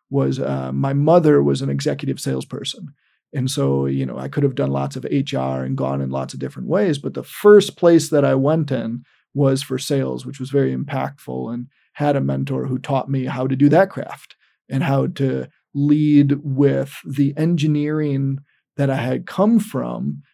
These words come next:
uh, gave me a huge advantage to connect and have problem-solving abilities,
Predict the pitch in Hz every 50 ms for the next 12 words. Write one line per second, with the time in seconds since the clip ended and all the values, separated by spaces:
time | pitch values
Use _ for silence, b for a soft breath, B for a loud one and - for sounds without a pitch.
0 | _ _ _ - - - - _ _ _ _ 208 180 143 - 165 156 151 143 147
1 | 147 139 131 - - - 202 208 180 147 151 143 147 151 143 147 147 147 139 135
2 | - - 143 139 - - 139 143 143 143 139 - - - - 123 135 131 127 127
3 | 131 _ _ _ _ _ _ _ - - 143 143 143 147 143 139 139 147 139 135
4 | 135 131 127 127 123 131 131 185 214 240 202 - 143 127 120 120 117 -